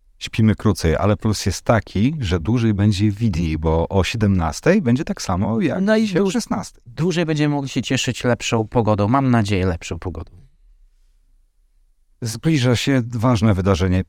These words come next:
Speaker 1: Piąte Forum Onkologiczne pod nazwą Jak ważna jest profilaktyka chorób nowotworowych oraz jak ważne są szczepienia przeciwko wirusowi brodawczaka ludzkiego H P V. To u nas w Ełku trzydziestego pierwszego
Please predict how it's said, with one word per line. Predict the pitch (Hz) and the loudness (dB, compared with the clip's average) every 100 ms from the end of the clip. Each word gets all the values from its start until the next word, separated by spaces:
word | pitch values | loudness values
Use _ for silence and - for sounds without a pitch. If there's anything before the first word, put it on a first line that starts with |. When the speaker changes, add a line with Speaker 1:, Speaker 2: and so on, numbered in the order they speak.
| - | -2
Speaker 1:
Piąte | 156 131 123 | 0 0 -2
Forum | - 123 104 98 | 2 2 2 0
Onkologiczne | 98 98 - 107 98 107 - 110 | 0 -2 0 -2 0 -2 0 0
pod | 87 95 | 0 -2
nazwą | 98 98 - 104 98 | 0 0 0 0 0
Jak | 123 127 | -2 0
ważna | 117 117 113 | 2 2 4
jest | 101 92 - | 2 0 -6
profilaktyka | - - 98 117 - - - 101 | -10 -6 -2 -2 -2 -4 -4 -4
chorób | - 98 90 - | 0 0 0 0
nowotworowych | 101 92 90 - 85 78 98 143 - | 0 0 -2 -2 0 0 -2 -4 -2
oraz | 101 90 - | 0 0 0
jak | 90 78 | -2 0
ważne | 113 135 120 | -2 0 0
są | 101 110 104 90 - | 0 0 0 0 -8
szczepienia | - 123 - 87 73 73 | -6 -4 0 0 0 -4
przeciwko | - 90 - - - 87 76 | -4 -4 -4 -4 -2 -2 -2
wirusowi | 78 98 95 101 87 90 | -2 0 0 0 2 2
brodawczaka | 87 87 80 - 117 - 104 | 0 0 -2 -2 -2 0 0
ludzkiego | 90 - 95 90 | -2 -4 -4 -4
H | - 98 | -2 -4
P | - | -2
V. | 85 76 76 73 | -4 -2 -4 -2
To | 131 | -2
u | - | 0
nas | 160 80 82 | 0 -2 0
w | |
Ełku | 92 73 - 151 | 0 0 -6 -8
trzydziestego | - 135 - 143 | -4 -4 -2 -4
pierwszego | 123 123 - 131 123 | -2 -2 -2 0 0